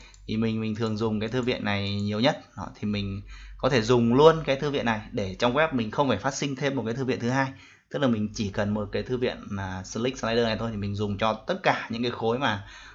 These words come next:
nó có cái kiểu dạng trượt trượt được như thế này. Đó, thì mình không phát sinh nhiều thư viện. Rồi. Thì câu hỏi đặt ra là chúng ta đang muốn làm cái mà nó, nó có hai cái tab này cơ mà. Cái slider này thì cũng nó giống cái,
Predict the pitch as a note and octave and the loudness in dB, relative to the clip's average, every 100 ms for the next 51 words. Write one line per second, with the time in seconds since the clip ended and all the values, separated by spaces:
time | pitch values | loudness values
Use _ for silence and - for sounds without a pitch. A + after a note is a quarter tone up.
0 | - - A#2 B2+ C3+ D3+ - B2+ G2+ F#2 | -20 0 2 4 2 2 -4 -4 -2 0
1 | G#2 - F2+ G2+ F#2+ B2+ - B2 A2 A2+ | 0 -2 -6 -8 -4 -2 2 2 2 -2
2 | A2 B2+ B2+ G#2+ G2+ - - - G2+ G2+ | 0 0 0 -2 -8 -14 -14 -8 -6 -4
3 | G2+ G2+ B2 A#2+ C3 C3 A#2+ G#2 A2 A#2 | -6 -6 -4 -4 -2 0 0 -2 0 0
4 | - - _ _ _ _ _ _ _ _ | 0 -8 _ _ _ _ _ _ _ _
5 | _ _ G2+ F#2+ - - - _ - B2+ | _ _ -8 -8 -10 -20 -20 _ 2 4
6 | C3 B2+ D#3 C#3+ G#2+ A#2 A#2 C#3 C#3 B2 | 6 6 4 6 6 4 6 8 10 8
7 | A2+ A2 A2 B2+ D3 D3+ D#3 D3 C3+ D3+ | 6 0 0 6 8 8 4 2 2 4
8 | D3+ B2+ A2 A2 G#2+ G#2+ C3 A#2+ A2+ - | 4 4 2 0 0 0 2 0 -2 -6
9 | - - - _ _ _ _ - A#2+ - | -12 -20 -20 _ _ _ _ -10 -6 2
10 | A#2 C#3+ D3+ D3 D3+ F3 F#3+ E3 C#3+ C#3 | 4 4 0 -2 4 6 6 4 -2 -4
11 | C3+ B2 A#2+ C#3 C#3 C#3 C#3+ C#3 B2+ B2+ | -4 -4 -2 -2 0 0 2 0 0 -4
12 | A#2+ C#3+ - D#3 F#3+ - _ _ - _ | -8 -8 -8 -6 -8 -10 _ _ -20 _
13 | _ B3+ C#3 C3+ C3 C3 - E3 F3+ G#3 | _ -6 -2 4 4 4 -2 0 -2 -4
14 | - | -6